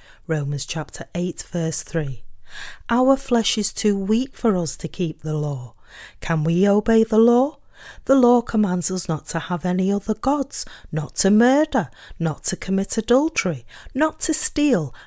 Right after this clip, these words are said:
and not to bear false witness. But are you confident that you will not murder? Are you confident that you will not steal? Are you confident that you will not bear false witness? At the slightest hint of loss,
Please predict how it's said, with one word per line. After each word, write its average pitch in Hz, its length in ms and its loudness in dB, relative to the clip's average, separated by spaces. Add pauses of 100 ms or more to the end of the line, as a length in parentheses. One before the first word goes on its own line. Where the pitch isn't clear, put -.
and 208 220 4
not 254 280 4
to 247 100 0
bear 202 240 0
false - 480 -2
witness. 165 500 -6 (240)
But - 240 -2
are 247 160 2
you 214 220 0
confident 185 720 -4
that 214 200 -4
you 196 120 2
will 160 160 0
not 156 360 -2
murder? 160 460 0 (520)
Are 285 180 2
you 285 180 2
confident 294 720 -2
that 156 180 -12
you 175 180 0
will 190 160 0
not 226 220 0
steal? 294 600 0 (580)
Are 165 160 -2
you 190 180 0
confident 233 640 -2
that 254 240 -2
you 269 120 2
will 269 140 2
not 269 260 0
bear 269 220 4
false 285 420 2
witness? - 600 -2 (480)
At 196 200 -6
the 170 120 -2
slightest - 880 0
hint 294 420 -2
of 311 160 -2
loss, 180 460 -2